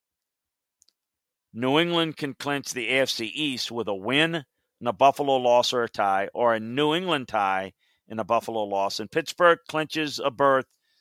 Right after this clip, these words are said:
They're on the outside looking in with a win, an Indy loss to Jacksonville, tough. Las Vegas Chargers game does not end in a tie,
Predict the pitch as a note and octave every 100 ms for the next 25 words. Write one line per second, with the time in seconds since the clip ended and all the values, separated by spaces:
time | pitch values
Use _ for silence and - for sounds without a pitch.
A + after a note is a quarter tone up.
0 | _ C3 C#3 A#2+ A2 G2+ A2 G2 G2 -
1 | G2 G2 G#2+ G#2 A2 D#3 F#3 G#3 - _
2 | _ _ A2 B2 D3+ D#3 C#3+ C#3 - B2+
3 | B2 A#2 - A2+ G2 G2+ - A2 G2 -
4 | _ _ _ _ _ A2 A#2+ C#3 D3 C#3+
5 | C3+ A#2+ C3 - - - C3+ B2 A#2+ G2
6 | A#2+ A#2+ G#2+ A2 F2 G#2 A#2 D3+ C#3 -
7 | - A#2 G#2 F#2 F2+ G#2+ F#2 D#2